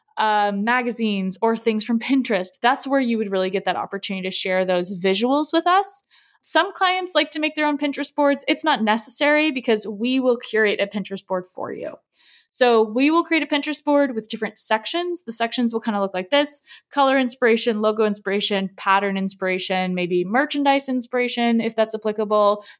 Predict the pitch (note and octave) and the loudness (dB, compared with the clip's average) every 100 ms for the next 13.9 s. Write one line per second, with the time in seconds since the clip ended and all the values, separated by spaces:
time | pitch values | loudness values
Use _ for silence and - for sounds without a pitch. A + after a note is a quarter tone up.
0 | - A#3 B3 B3 C4 B3 A#3 B3 A#3 A3+ | -2 0 0 0 0 0 -2 -2 0 -2
1 | A3+ G#3+ G#3+ G3+ F#3+ F#3 F#3+ F3+ F3+ F#3 | 0 0 0 -2 -6 -2 0 0 -6 -6
2 | - - - G#3+ _ F#3+ F#3+ - - G#3 | -4 -2 -2 -6 _ -6 -6 -6 -4 -4
3 | - A3+ _ _ - - - D#4+ E4+ E4+ | -4 -6 _ _ -20 -6 -2 0 0 0
4 | D4+ D4 A3 A#3 D#4+ E4+ F4+ - - A3+ | 0 2 0 0 0 0 -2 -8 -8 0
5 | C4 D4+ E4+ - G#3+ A3 A3+ A3+ A3 - | 2 2 2 0 0 2 2 0 -2 -14
6 | - G#3+ G#3+ A#3+ D4 D#4+ D#4 C#4 - C4+ | -6 0 2 0 0 0 0 -2 0 0
7 | B3+ G#3+ - _ _ _ - - - B3 | 2 0 -4 _ _ _ -20 -16 -2 0
8 | C4 C4+ C4+ B3 A3+ - G#3 G#3 - A3+ | 2 2 2 2 -2 -2 0 0 -2 -4
9 | G#3 G3 G3 G3+ - - G#3 A3 C#4+ E4 | -2 -2 -2 -6 -10 -4 0 2 2 0
10 | - A3 A3 A3 G#3 - G#3+ G#3 G#3+ - | 0 2 2 0 -4 -4 -2 -2 -6 -12
11 | _ - F#3+ - G#3+ C#4+ A#3+ G#3+ G#3 G3 | _ 0 0 2 2 2 2 2 2 0
12 | G3+ F#3+ G3+ F#3+ F#3 F#3 F3+ F#3+ F3+ F3 | -2 -2 -2 -2 -2 -2 -2 -4 -6 0
13 | F#3 F3+ E3 - - - - - | 2 2 0 -6 -10 -10 -8 -8